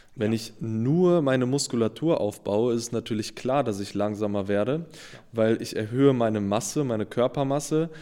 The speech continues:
Speaker 1: aber ich erhöhe nicht unbedingt meine Fähigkeit, diese Körpermasse zu beschleunigen,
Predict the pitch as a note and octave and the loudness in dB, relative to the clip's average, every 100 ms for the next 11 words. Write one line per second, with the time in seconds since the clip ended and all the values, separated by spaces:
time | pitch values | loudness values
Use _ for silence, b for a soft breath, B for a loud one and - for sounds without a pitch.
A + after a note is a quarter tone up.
0 | B B A2 A2+ A2+ D2+ G#2+ B2 C3 B2+ | B B 0 2 2 -2 0 4 4 4
1 | D#3+ - - C#3 D3+ C3+ C#3+ D#3 D#3+ - | 2 0 0 2 2 2 2 2 -2 -6
2 | - A#2 A2+ A2 - A#2+ C3+ C3+ - B2+ | -6 -2 0 -2 2 4 4 0 0 2
3 | B2+ - A#2 A#2 A#2 B2+ A#2+ A2+ A#2 A#2+ | 2 -2 -4 -2 2 2 2 2 0 -2
4 | A2+ - G2+ - B2+ B2+ G#2 A2+ C#3 | -8 -8 -8 -4 -2 0 -2 -4 -8